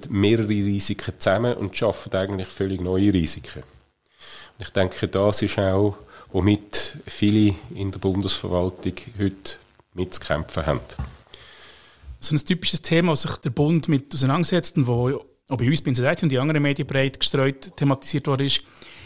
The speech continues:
Speaker 2: ist Cloud Computing oder die Public Cloud Vergabe an vier amerikanische und einen chinesischen Konzerne. Und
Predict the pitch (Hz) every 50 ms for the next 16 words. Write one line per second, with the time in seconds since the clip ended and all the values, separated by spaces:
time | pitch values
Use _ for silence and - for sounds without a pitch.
0 | - - - _ - 143 - - - 135 143 160 - - 160 135 - - 156 147
1 | 139 - 160 147 131 - 135 123 - - 143 139 147 143 - - - 131 123 135
2 | 135 - - 139 120 135 127 127 131 135 135 - - - 143 131 127 117 113 117
3 | 117 120 - _ - - 147 147 135 127 127 131 127 - - 135 139 156 147 -
4 | - 151 131 139 135 139 120 - 123 127 127 139 131 - - - - - - 139
5 | - - - 151 127 120 120 123 117 117 113 - -